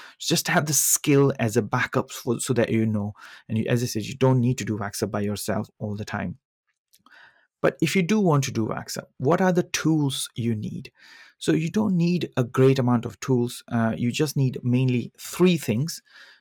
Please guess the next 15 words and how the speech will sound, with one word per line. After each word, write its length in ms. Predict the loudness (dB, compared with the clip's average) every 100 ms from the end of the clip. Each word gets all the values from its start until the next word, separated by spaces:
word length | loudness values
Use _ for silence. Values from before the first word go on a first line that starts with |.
| 0
You 140 | 2
need 280 | 4 2 -4
P 220 | -2 -2
K 240 | 2 0
Thomas 460 | 2 -2 -2 -2 0
instruments, 500 | 0 0 0 -4 -4 -8
which 180 | -4
are 180 | -2 0 2
wax 300 | 2 2 -2
up 100 | 0
instruments. 520 | -2 -2 -4 -4 -8 _ -20 -20 -20 -20 _ _ _ -2
You 140 | 2
need 260 | 4 2 0
Bunsen 480 | 0 2 2 4 4
burner 360 | 6 4 4